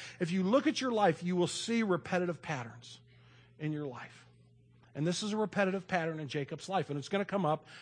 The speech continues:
Again, it's gonna get worse before it gets better. So I don't want you to look at, at this passage and say, "Well, what a rotten guy Jacob was 'cause he lied."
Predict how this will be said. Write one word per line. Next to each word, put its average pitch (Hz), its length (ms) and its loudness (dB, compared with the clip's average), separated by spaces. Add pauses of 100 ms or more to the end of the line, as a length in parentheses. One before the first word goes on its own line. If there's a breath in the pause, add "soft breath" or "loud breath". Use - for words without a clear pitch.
Again, 185 260 4
it's 147 160 -2
gonna 190 180 4
get 214 200 0
worse 165 540 -2 (340 soft breath)
before 160 640 2
it 151 140 -6
gets 147 200 -4
better. 147 380 -6 (500 loud breath)
So - 140 6
I 214 60 10
don't 262 140 10
want 302 160 6
you 247 60 8
to 214 80 10
look 208 380 6
at, 196 200 2
at 190 200 4
this 180 160 4
passage 226 380 2
and 160 80 0
say, 185 120 4
"Well, 160 160 4
what 190 140 10
a 165 40 12
rotten 190 320 10
guy 160 220 6
Jacob 185 420 4
was 147 220 2
'cause 151 140 0
he 147 80 2
lied." 202 320 6